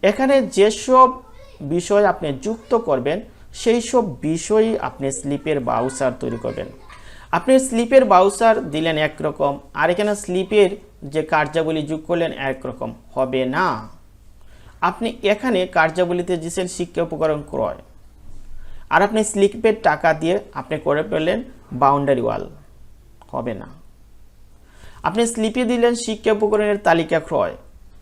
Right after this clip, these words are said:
আপনি স্লিপের টাকা নিয়ে তৈরি করলেন পুকুরে যাবার সিঁড়ি, তাও হবে না। আবার এখানে দিচ্ছেন স্লিপের কার্যাবলীতে দিলেন খেলাধুলার সামগ্রী,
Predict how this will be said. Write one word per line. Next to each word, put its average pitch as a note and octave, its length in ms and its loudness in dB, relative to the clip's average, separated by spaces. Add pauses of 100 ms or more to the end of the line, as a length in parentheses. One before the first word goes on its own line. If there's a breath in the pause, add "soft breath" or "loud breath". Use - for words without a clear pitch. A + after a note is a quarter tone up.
(180)
আপনি F3 260 0
স্লিপের F3+ 440 0
টাকা D3+ 260 2
নিয়ে D#3+ 140 -2
তৈরি D3+ 300 -4
করলেন C#3+ 440 -2 (240 loud breath)
পুকুরে D#3+ 320 0
যাবার C3+ 260 0
সিঁড়ি, A#2+ 320 -8 (500)
তাও C3 180 -2
হবে A2+ 260 -8
না। - 100 -18 (1160 soft breath)
আবার A3+ 220 6
এখানে B3 240 2
দিচ্ছেন A#3+ 340 -4 (100)
স্লিপের A#3 460 0
কার্যাবলীতে G3+ 540 0
দিলেন G#3 280 -2
খেলাধুলার F3+ 460 0
সামগ্রী, B2+ 460 -8